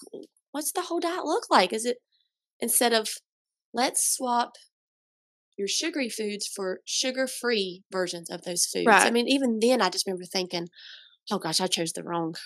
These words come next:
Speaker 2: <laughs>
Speaker 1: career."
Speaker 2: Yeah.
Speaker 1: Um,
Speaker 2: Yeah.
Speaker 1: and you're right, there, there's a play, there's a balance. I'm not saying I don't eat sugar. I'd be a hypocrite
Speaker 2: Oh,
Speaker 1: if I say that.
Speaker 2: no. I mean, we're, Mandy and I
Speaker 1: <laughs>
Speaker 2: are, are very close friends off, <laughs> off of the podcast. We raise our children together. Like,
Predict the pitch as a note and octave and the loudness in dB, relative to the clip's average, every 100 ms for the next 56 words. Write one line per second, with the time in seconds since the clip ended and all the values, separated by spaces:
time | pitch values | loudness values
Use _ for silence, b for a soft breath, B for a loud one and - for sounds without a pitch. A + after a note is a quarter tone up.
0 | - F4 - - G4 - G4+ C4 A3+ G#3+ | 4 8 8 8 8 8 8 8 10 10
1 | - - - B B B - A3+ A4+ G#4 | 10 6 4 B B B 8 10 10 6
2 | C4 - _ C4+ F#4 F4 C4 G#3 A3 A#3 | 2 -6 _ 4 4 2 -2 -4 -6 -4
3 | A4 C4 A3 A3+ D4 C#4 A3+ A3 G#3 - | -2 -2 -2 -4 -2 -2 -4 -4 -6 -6
4 | G3+ G3 G3 F#3+ F#3+ - G#3 - F4+ A#4+ | -6 -6 -8 -8 -8 -6 -4 -2 0 -2
5 | G#3 F#3+ F#3+ F#3+ - D#4+ F#4+ A#4+ F4+ G3+ | -4 -4 -4 -4 -6 2 6 8 8 6
6 | A3 A3 G3+ G3 C4+ C#4+ D#4+ A#3 D#3+ A3+ | 2 2 2 2 6 8 10 10 10 8
7 | C#4+ C4+ F#4+ - _ - D#4+ F4+ F4 C#4 | 6 4 4 2 _ 2 4 6 6 6
8 | G#3 G3 F#3 - A3 A3+ A3+ A3 G#3+ G3 | 4 4 0 -4 -4 0 2 2 0 -4
9 | G3 - F#3+ F#3 D#4+ F#3 G#3+ - D3 - | -4 -2 -2 2 2 2 -2 -2 -4 -4
10 | - - C4 A#3+ A#3 F3+ F3+ E3+ F#3+ F#3 | -4 -2 0 0 -2 -4 -4 -4 -4 -4
11 | G#3+ - G#3 G#3+ G3 F#3 - G#3 G3+ G3 | -4 -4 -4 -2 0 -2 -4 -6 -6 -8
12 | G3+ F3+ E3+ F3+ G3 F#3 | -4 -2 -2 -2 -2 -2